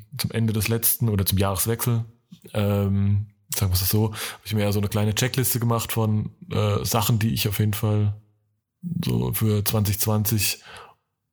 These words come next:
so Zielen, die ich erreichen will, Sachen, die ich umsetzen will oder auch so, ähm, ja, oder eine, ein Punkt ist vor allem halt wirklich einfach mehr freie Sachen wieder machen,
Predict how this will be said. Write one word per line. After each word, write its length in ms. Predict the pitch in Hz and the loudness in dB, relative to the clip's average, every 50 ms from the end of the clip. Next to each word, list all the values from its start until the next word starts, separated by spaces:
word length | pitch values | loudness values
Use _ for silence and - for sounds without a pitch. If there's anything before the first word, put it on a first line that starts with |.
| _ | _
so 420 | - - 107 104 101 101 104 101 101 - | -6 -2 0 2 2 2 2 0 0 0
Zielen, 220 | - 135 131 127 | 0 0 2 2
die 80 | 120 117 | 2 2
ich 60 | 113 | 0
erreichen 340 | 117 110 113 113 110 113 113 | 0 0 0 0 0 0 0
will, 140 | 113 110 | 0 0
Sachen, 200 | 107 113 104 113 | 0 0 0 2
die 60 | 110 107 | 0 0
ich 100 | 104 120 | 0 0
umsetzen 460 | 120 113 104 110 104 - - 110 101 | 0 2 2 2 0 0 0 0 0
will 200 | 104 104 107 101 | 2 2 0 0
oder 240 | - 104 95 92 - | 0 0 0 0 0
auch 140 | 98 98 | 0 0
so, 300 | - - 104 98 98 92 - - - - - - - - - - - - _ - | 0 2 2 2 2 2 -2 -4 -10 -10 -10 -10 -10 -12 -12 -14 -16 -14 _ -2
ähm, 560 | 101 98 98 98 95 95 95 95 95 92 95 - - _ _ - | 0 0 2 2 2 2 2 2 2 0 -2 -6 -12 _ _ -2
ja, 180 | 101 107 107 95 | -2 0 0 0
oder 180 | 101 101 - - | 0 -2 -2 -2
eine, 240 | 104 117 117 113 | 0 0 0 0
ein 120 | 101 110 117 | 0 0 0
Punkt 180 | 117 117 113 | 0 0 0
ist 120 | 113 - - | 0 -2 0
vor 120 | - - | 0 0
allem 160 | - 110 107 | 0 0 2
halt 140 | 104 110 95 | 2 0 0
wirklich 240 | 104 104 107 101 - | -2 -2 -4 -4 -4
einfach 140 | - 101 92 | -2 -2 0
mehr 200 | 101 104 104 101 | 0 0 0 -2
freie 320 | - - - 101 101 107 | -2 -2 -2 0 0 0
Sachen 300 | 104 110 101 98 110 98 | 0 0 0 0 0 0
wieder 160 | 95 101 107 | 0 0 0
machen, 340 | 101 95 95 92 104 104 101 | 2 0 0 0 0 -2 -2